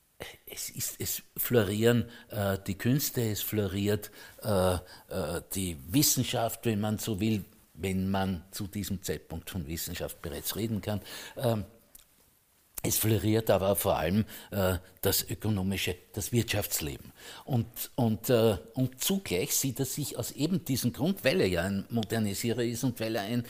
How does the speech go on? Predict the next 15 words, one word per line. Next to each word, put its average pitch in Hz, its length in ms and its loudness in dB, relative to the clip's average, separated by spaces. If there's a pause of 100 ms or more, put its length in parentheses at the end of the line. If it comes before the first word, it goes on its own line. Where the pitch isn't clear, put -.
(200)
Städtegründer 110 920 4
ist 98 240 -2
oder, 104 420 -2
oder 98 220 -2
Privilegienverleiher 107 1200 2 (340)
und 160 460 4
weil 107 180 4
er 120 100 4
Prag 92 440 -2
zu - 140 0
einem 110 340 -2
geistigen 117 760 -4
und, 139 460 -2
äh, 127 60 -2
äh, 113 800 0